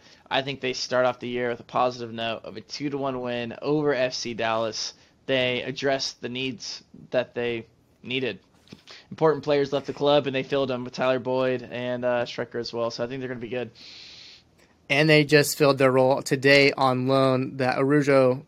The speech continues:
Speaker 2: uh, wingback, brought in a player from, I think, Flamengo in Brazil. So they just got a young guy named Lucas on loan. Uh,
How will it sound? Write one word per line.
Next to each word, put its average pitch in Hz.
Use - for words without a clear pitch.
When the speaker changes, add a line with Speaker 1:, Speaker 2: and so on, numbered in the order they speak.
Speaker 2:
uh, 123
wingback, 135
brought 135
in 131
a -
player 127
from, 127
I 131
think, 131
Flamengo 147
in 135
Brazil. 139
So -
they 123
just 120
got 127
a 123
young 123
guy 123
named 120
Lucas 170
on 131
loan. 135
Uh, 131